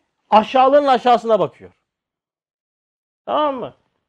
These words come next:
Ya bak adam işte en azından içki içiyor. Bak içmiyoruz biz görüyor musun? E içeydin. <laughs> Yani mesela atıyorum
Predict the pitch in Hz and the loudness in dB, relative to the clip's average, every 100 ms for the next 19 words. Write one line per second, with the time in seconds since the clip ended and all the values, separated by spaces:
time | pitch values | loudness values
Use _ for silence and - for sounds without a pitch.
0 | - 208 262 277 269 269 254 269 269 226 | -6 -2 0 0 -2 -4 -4 -4 -6 -4
1 | 269 269 269 269 269 - 285 277 277 240 | 0 0 0 -2 -4 -4 -6 -4 0 2
2 | 247 226 247 285 240 196 165 226 302 302 | 0 -2 -2 -2 -2 -4 -4 0 0 -2
3 | - 127 92 _ _ _ _ _ _ _ | -10 -16 -16 _ _ _ _ _ _ _
4 | - 151 170 240 254 262 370 _ _ _ | -10 -8 -2 -2 0 -4 -8 _ _ _
5 | _ _ _ _ _ _ _ - - 165 | _ _ _ _ _ _ _ -12 -12 -12
6 | _ _ - - _ 170 180 170 135 _ | _ _ -20 -20 _ -2 0 -2 -8 _
7 | _ _ 190 220 220 220 190 _ - 202 | _ _ -2 2 2 2 -2 _ -2 -2
8 | 208 233 233 190 | 2 2 2 -2